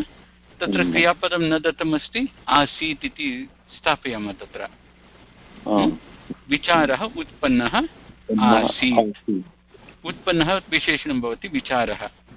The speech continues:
Speaker 1: विचारपदस्य।
Speaker 2: हम्म।
Speaker 1: हम्म। विचारः कुत्र उत्पन्नः?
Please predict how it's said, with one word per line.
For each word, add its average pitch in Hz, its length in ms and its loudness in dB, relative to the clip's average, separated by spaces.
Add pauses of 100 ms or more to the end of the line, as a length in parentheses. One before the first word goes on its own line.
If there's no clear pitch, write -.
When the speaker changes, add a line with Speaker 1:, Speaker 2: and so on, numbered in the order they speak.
(160)
Speaker 1:
विचारपदस्य। 104 800 -2
Speaker 2:
हम्म। - 260 -10
Speaker 1:
हम्म। 104 120 -2 (920)
विचारः 165 440 2
कुत्र 185 420 -8
उत्पन्नः? 180 720 0